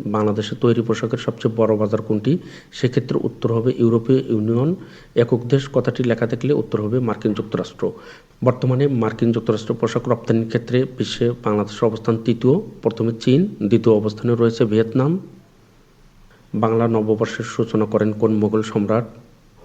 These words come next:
আকবর। বাংলা নববর্ষের সূচনা করেন সম্রাট আকবর।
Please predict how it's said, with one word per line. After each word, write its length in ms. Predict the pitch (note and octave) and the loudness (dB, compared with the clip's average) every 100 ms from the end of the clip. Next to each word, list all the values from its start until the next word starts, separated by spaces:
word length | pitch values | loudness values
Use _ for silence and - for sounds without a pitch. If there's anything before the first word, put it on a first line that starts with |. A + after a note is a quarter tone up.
| - - _ _ _ - - - - G2+ | -20 -20 _ _ _ -20 -20 -20 -8 -4
আকবর। 320 | F#2+ F#2+ A2+ D#3 - - A2+ | -4 0 0 -2 -8 -4 0
বাংলা 220 | A2 A2 G#2+ | 2 2 2
নববর্ষের 520 | G2+ G#2 G#2 - A2+ - | 2 2 0 0 -2 0
সূচনা 320 | A2 G#2+ G#2+ G2+ | -4 0 0 2
করেন 180 | G#2 G#2+ - | 0 0 0
সম্রাট 300 | G2+ G2+ G2+ | 0 0 -4
আকবর। 300 | G2 G#2 A#2 | -4 0 0